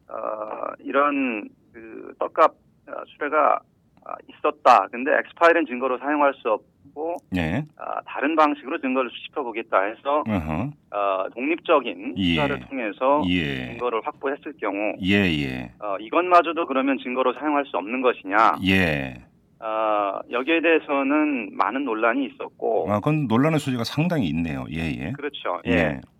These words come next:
Speaker 1: 어, 왜냐하면은 만약 그, 그것이
Speaker 2: 음.
Speaker 1: 에, 사실이라면,
Speaker 2: 네.
Speaker 1: 그러니까 만약에 그렇게 엄격하게 적용되는 거라면
Speaker 2: 네.
Speaker 1: 어떤 불법 행위가 있었을 때,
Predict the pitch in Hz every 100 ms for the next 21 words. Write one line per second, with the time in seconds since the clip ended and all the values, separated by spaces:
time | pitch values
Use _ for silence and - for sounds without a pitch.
0 | _ _ - 143 143 143 156 170 175 170
1 | 175 165 135 113 - - 147 170 160 -
2 | _ _ 139 143 135 127 175 185 180 -
3 | 165 156 139 113 98 92 67 _ _ -
4 | 113 107 104 113 117 - 175 202 190 143
5 | 98 104 131 113 87 80 73 - 123 117
6 | 123 143 139 113 - - - 135 151 -
7 | 185 170 131 101 113 - 143 127 123 117
8 | 135 135 131 120 107 101 127 131 87 82
9 | 76 65 - 147 143 135 156 151 151 139
10 | 117 147 139 127 107 131 139